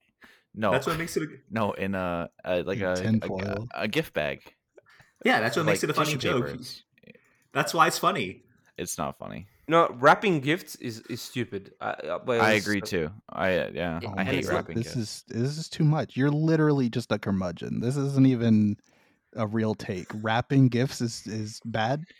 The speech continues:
Speaker 4: Yes,
Speaker 1: It's such a
Speaker 4: it,
Speaker 1: waste of
Speaker 4: <laughs>
Speaker 1: time.
Speaker 4: it is, 'cause I'm bad at it, and in
Speaker 1: I'm also
Speaker 4: my
Speaker 1: bad at it.
Speaker 4: fucking
Speaker 1: That's, that's a huge part.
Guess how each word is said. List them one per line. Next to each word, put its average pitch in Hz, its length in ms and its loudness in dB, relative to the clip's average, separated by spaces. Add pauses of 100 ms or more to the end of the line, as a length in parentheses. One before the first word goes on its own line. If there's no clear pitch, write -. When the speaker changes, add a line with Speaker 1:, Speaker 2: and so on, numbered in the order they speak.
(200)
Speaker 4:
Yes, 202 260 10
Speaker 1:
It's - 120 -4
such 185 140 6
a - 40 -2
Speaker 4:
it, 113 40 -4
Speaker 1:
waste 104 240 0
of - 80 -8
Speaker 4:
<laughs> - 40 -14
Speaker 1:
time. 120 340 4
Speaker 4:
it 277 140 4
is, 262 460 6 (300)
'cause 214 160 6
I'm 233 300 12
bad 214 220 12
at 381 120 8
it, 175 320 8
and 160 220 0
in 185 140 -2
Speaker 1:
I'm 202 100 4
also 110 140 8
Speaker 4:
my 180 140 12
Speaker 1:
bad 180 200 4
at 226 80 6
it. - 0 -
Speaker 4:
fucking 165 160 2
Speaker 1:
That's, 117 180 4 (160)
that's 170 240 6
a 95 100 6
huge 98 400 -4
part. 73 280 -2